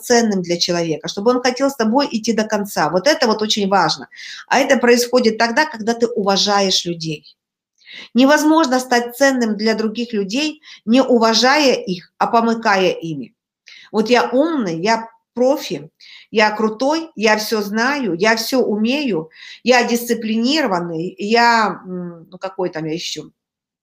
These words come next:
Я добиваюсь результата, я умею зарабатывать деньги, поэтому слушайте меня.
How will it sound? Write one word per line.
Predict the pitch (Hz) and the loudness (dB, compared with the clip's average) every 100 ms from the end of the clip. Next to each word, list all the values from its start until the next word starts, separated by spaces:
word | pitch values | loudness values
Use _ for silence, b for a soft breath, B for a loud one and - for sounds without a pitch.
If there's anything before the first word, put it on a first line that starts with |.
| _ _ _ - - B B B - | _ _ _ -16 -14 B B B -2
Я | 220 240 233 220 214 208 202 202 196 196 196 190 196 | 2 4 6 6 4 4 2 2 0 -2 -4 -2 -2
добиваюсь | 214 240 254 226 226 | -2 2 4 4 0
результата, | 220 214 214 240 277 339 226 175 B B B - | -2 -2 -2 0 0 0 -4 -6 B B B -2
я | 233 226 | 2 4
умею | 226 254 240 | 2 0 0
зарабатывать | 214 214 214 226 220 208 208 190 | 2 2 2 2 0 -2 -4 -4
деньги, | 262 330 285 180 156 _ _ _ _ _ _ _ - | -4 -4 -6 -10 -12 _ _ _ _ _ _ _ -4
поэтому | 220 233 233 220 - | -2 0 -2 -4 -10
слушайте | - - 254 269 247 240 | -10 -2 0 2 0 0
меня. | 240 240 226 185 139 - | 0 0 0 -2 -4 -12